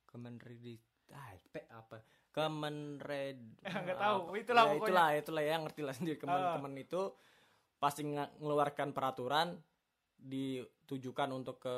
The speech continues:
Speaker 1: kampus, dari
Speaker 2: Ah.
Speaker 1: pihak kampus pasti ngolahnya lagi, dari pihak kampus ngeluarkan kayak stat-, peraturan sendiri, dan itu nanti peraturannya yang harus diikutin sama mahasiswa. Kalau kejadi-, ya kayak gitulah.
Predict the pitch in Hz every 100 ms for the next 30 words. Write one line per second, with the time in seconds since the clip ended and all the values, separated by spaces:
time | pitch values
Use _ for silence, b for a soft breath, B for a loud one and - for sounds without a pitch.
0 | 123 120 113 104 98 - 151 151 - 123
1 | 123 120 113 110 147 135 117 131 123 120
2 | 117 120 110 101 110 135 147 117 110 120
3 | 117 110 110 131 151 - _ 123 120 117
4 | - 120 120 117 110 - 110 - b b
5 | b b b b - 117 120 120 117 113
6 | 110 131 143 117 110 131 123 - 123 117
7 | 120 135 127 135 - 131 139 131 113 139
8 | 135 - - 110 123 139 - _ _ _
9 | _ _ _ _ _ 113 113 113 123 113
10 | 104 - _ _ _ _ _ _ _ _
11 | _ _ _ _ - _ _ - 117 120
12 | 123 123 117 117 143 127 120 120 120 135
13 | 139